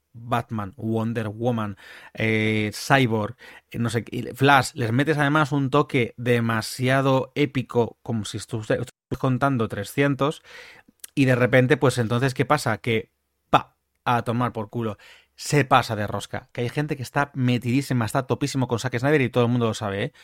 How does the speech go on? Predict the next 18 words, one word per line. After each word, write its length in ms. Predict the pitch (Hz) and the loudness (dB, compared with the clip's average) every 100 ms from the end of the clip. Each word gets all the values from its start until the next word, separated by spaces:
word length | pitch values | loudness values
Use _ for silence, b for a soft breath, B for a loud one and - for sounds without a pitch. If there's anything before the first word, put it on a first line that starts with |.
| B B | B B
Pero 320 | 117 117 - | -2 -2 -2
hay 140 | 120 123 | 0 0
que 100 | 135 | -2
ser, 200 | 127 107 | -4 -4
hay 140 | 117 113 | -6 -4
que 100 | 113 | -4
ser 140 | 113 | -4
realistas. 480 | 107 110 110 101 98 b b | -2 -4 -4 -8 -10 b b
Su 300 | - - - | -14 -14 -10
creación 340 | - 117 123 127 | -2 -2 0 0
de, 140 | 123 | -2
su 340 | - 127 123 _ | -2 -2 -2 _
trabajo 280 | 127 117 127 | -6 -4 0
con 80 | 135 | 0
los 60 | 127 | 0
personajes 440 | 123 131 131 143 | 0 -2 -2 -2
es 100 | 139 | -2
pésimo. 460 | 135 123 117 110 | -4 -4 -6 -12